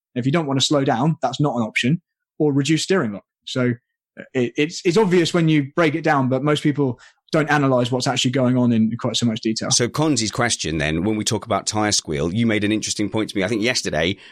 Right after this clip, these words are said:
Speaker 2: uh, talking about how most people do not get to the, the edge of the grip cohesion that they, they have. So most people are, are well within the comfort levels of tyres. Uh, when, when we hear that tyre squeal,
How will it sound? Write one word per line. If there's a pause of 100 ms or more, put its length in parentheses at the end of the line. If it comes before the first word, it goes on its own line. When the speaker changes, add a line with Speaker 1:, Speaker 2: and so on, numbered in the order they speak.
(120)
Speaker 2:
uh,
talking
about
how
most
people (300)
do
not
get
to
the,
the
edge (200)
of
the
grip (400)
cohesion
that
they,
they
have.
So
most
people
are, (220)
are
well
within
the
comfort
levels (280)
of
tyres. (380)
Uh,
when,
when
we
hear
that
tyre
squeal,